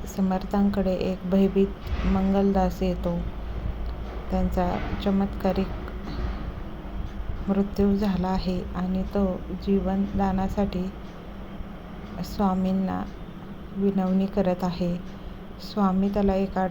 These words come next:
घालतात, "संपत्तीचा त्याग करून गोरगरिबांसाठी वाटप कर."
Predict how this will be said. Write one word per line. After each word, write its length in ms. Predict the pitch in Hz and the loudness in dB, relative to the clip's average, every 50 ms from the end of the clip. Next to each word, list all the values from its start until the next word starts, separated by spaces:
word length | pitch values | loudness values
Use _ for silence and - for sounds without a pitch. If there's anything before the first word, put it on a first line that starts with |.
| 180 185 | 0 2
घालतात, 420 | 196 185 180 175 175 180 180 180 175 - - - - - - - - - | 2 2 2 2 0 0 0 0 -2 -6 -8 -8 -8 -6 -6 -6 -6 -2
"संपत्तीचा 680 | - 202 196 190 - 214 214 208 - 226 214 208 214 202 | 2 2 2 2 2 0 0 2 2 2 2 4 2 2
त्याग 240 | 202 202 196 190 190 190 - | 2 2 2 2 2 0 -2
करून 300 | - 208 196 196 185 190 196 - - - - - - - - - - - - - 196 | 0 0 2 2 2 2 0 -2 -6 -8 -10 -10 -10 -12 -12 -12 -12 -10 -8 -2 2
गोरगरिबांसाठी 1200 | 202 196 202 208 202 202 202 196 196 190 190 190 190 190 190 - 208 202 196 196 - 190 185 190 - - - - - - - - | 4 6 6 6 6 6 6 6 4 4 4 4 2 2 2 2 2 2 2 4 2 0 0 -2 -4 -4 -6 -6 -6 -6 -4 -2
वाटप 480 | 196 185 175 175 - 185 180 - - - - | 0 0 0 0 0 -2 -4 -2 -4 0 4
कर." 180 | 196 185 175 | 4 4 4